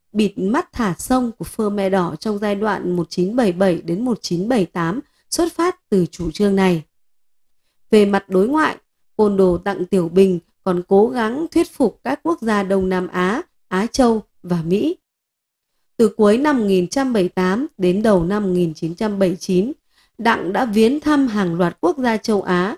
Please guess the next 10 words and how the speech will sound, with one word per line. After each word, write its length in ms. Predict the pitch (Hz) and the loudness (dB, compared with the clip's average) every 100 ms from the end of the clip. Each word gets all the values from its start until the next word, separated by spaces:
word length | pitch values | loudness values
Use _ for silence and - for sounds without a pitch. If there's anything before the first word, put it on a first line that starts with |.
| - | -6
như 140 | 220 | -2
Nhật, 300 | 214 208 196 _ _ _ | 2 4 2 _ _ _
Thái 160 | 180 190 | -4 -2
Lan, 320 | 240 240 233 - _ | 0 0 -2 -8 _
Mã 220 | 208 214 | -8 -4
Lai, 320 | 262 233 226 208 | -2 0 -2 -6
Singapore, 720 | - 214 202 196 208 202 196 _ _ - | -8 -4 -4 -2 0 0 -2 _ _ -2
Miến 260 | 202 196 247 | 2 2 2
Điện, 240 | 285 - _ _ - | 0 0 _ _ -4
Nepal. 540 | 208 202 - 202 190 | -2 -2 -2 -4 -2